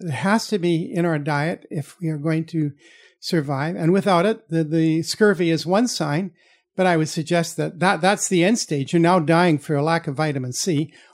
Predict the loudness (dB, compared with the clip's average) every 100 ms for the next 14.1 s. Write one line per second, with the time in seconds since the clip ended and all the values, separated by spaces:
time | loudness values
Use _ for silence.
0 | 0 4 6 4 2 -2 -2 -6 -6 -2
1 | -2 2 0 0 -2 -2 -2 0 0 -2
2 | -4 -6 -4 -4 -4 -4 -2 0 0 -4
3 | _ _ -2 2 2 2 2 -2 -4 -4
4 | -6 -6 -6 -4 -4 -2 -4 -6 -4 -2
5 | 0 -2 -4 0 4 4 2 -4 _ -20
6 | _ -2 -2 2 4 4 2 2 4 4
7 | 2 2 0 -2 0 2 2 0 -2 0
8 | 0 2 0 -2 -6 -4 0 2 0 0
9 | -4 -2 2 4 4 0 -2 -6 _ _
10 | _ _ _ -6 -2 -2 -2 -2 2 0
11 | 0 -2 -2 -4 -4 -2 -2 0 0 0
12 | 0 -2 -2 -2 -4 -4 -4 -4 4 4
13 | 6 2 -2 -6 -8 -10 0 2 2 0
14 | -8